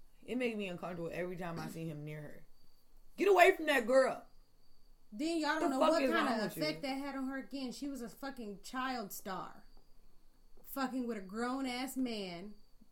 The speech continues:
Speaker 2: that's manipulating her, doing whatever to her. And her parents,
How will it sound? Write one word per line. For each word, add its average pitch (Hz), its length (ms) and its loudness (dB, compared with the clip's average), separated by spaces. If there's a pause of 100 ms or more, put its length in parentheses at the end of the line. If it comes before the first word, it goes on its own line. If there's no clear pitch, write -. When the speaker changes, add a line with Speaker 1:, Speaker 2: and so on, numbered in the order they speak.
Speaker 2:
that's 214 260 -4
manipulating 247 680 -2
her, 214 140 -8
doing 226 360 -6
whatever 247 340 -6
to 202 80 -10
her. 180 320 -8 (420)
And 202 100 -6
her 220 100 -2
parents, 277 500 -6